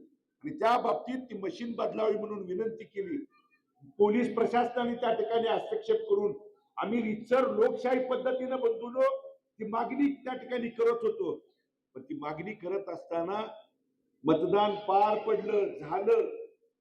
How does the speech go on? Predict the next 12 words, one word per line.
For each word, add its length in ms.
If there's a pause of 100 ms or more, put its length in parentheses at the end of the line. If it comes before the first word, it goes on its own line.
(220)
रात्री 520
साडेबाराला 840
ती 180
घटना 440
घडली, 420 (100)
दुपारी 380
बाराला 440
सर, 180 (720)
आणि 240
रात्री 400
साडेबाराला 800 (580)
त्या 120